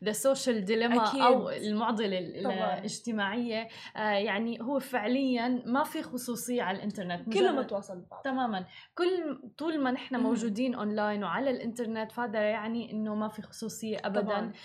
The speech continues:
Speaker 1: آه، فعليًا موضوع الإعلانات والدعايات هذا كلياتنا مرينا فيه. من كم يوم
Speaker 2: مم.
Speaker 1: كنت مع أصدقائي
Speaker 2: مم.
Speaker 1: وعم نحكي على موضوع الأساي.
Speaker 2: مم.
Speaker 1: وحدد-، وكنا بمكان أصلًا
Speaker 2: مم.
Speaker 1: كتير ضجة،
Speaker 2: مم.
Speaker 1: أوكي؟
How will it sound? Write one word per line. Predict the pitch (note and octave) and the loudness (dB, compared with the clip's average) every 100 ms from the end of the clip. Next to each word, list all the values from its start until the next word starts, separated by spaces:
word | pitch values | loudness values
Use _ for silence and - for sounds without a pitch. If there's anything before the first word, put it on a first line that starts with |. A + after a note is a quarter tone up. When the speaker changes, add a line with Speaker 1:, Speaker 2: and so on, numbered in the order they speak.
| - - | -16 0
Speaker 1:
آه، | A#3 | 0
فعليًا | A#3 B3+ C4+ D4 B3 | 2 0 2 2 0
موضوع | A#3 A3+ C4 A#3 | 0 2 4 4
الإعلانات | A3+ - G3+ G#3+ G#3 A#3 A#3 | 2 -4 -4 -2 -2 -2 -4
والدعايات | A3+ A3 F#3+ G#3+ A3+ A3 | -4 -2 -2 0 0 0
هذا | A#3 A3 G#3 - | -2 -2 -4 -6
كلياتنا | - C#4 B3 G3+ G3+ | -6 2 4 2 0
مرينا | F#3+ F#3 F#3 F#3 | -4 -2 -2 -4
فيه. | F3+ A3+ B3 - - | -6 -6 -8 -10 -8
من | A3+ A#3 | -4 0
كم | D4 C4 | 2 2
يوم | B3+ B3 | 2 0
Speaker 2:
مم. | - | 0
Speaker 1:
كنت | B3+ - A3+ | 0 0 -4
مع | A3+ G#3+ G3+ G3+ - | -2 0 0 0 -2
أصدقائي | G#3+ G3+ - A#3 - B3 C4 | -6 -8 -4 -2 -2 0 0
Speaker 2:
مم. | |
Speaker 1:
وعم | A3 G#3+ A#3+ | 0 -2 -4
نحكي | B3 - | -6 -4
على | G#3 F#3+ G#3+ G3+ G#3 | -2 0 0 0 0
موضوع | G3+ G3+ G#3 A#3+ | 0 0 2 2
الأساي. | G#3 G3+ - A3 F#3+ F3 - _ | 2 -4 -8 -4 -4 -6 -12 _
Speaker 2:
مم. | A#3 G#3+ F#3 | -10 -8 -8
Speaker 1:
وحدد-، | A#3+ - B3 G#3 - - | -8 -2 -2 4 2 2
وكنا | - D4+ F#4 | -6 0 2
بمكان | C#4 B3 B3 B3 C4 C#4 - D4 | 4 2 2 0 0 0 -2 -6
أصلًا | D4 - D4+ D#4+ | -6 -8 -4 -4
Speaker 2:
مم. | E4 A3 | -4 -6
Speaker 1:
كتير | - C4+ D4 | -4 0 0
ضجة، | G3+ A3 F3+ E3+ F3+ A#3+ - | 2 0 0 -2 -4 -6 -6
Speaker 2:
مم. | A#3 | -6
Speaker 1:
أوكي؟ | A3 A#3+ A#3 | -4 -2 -2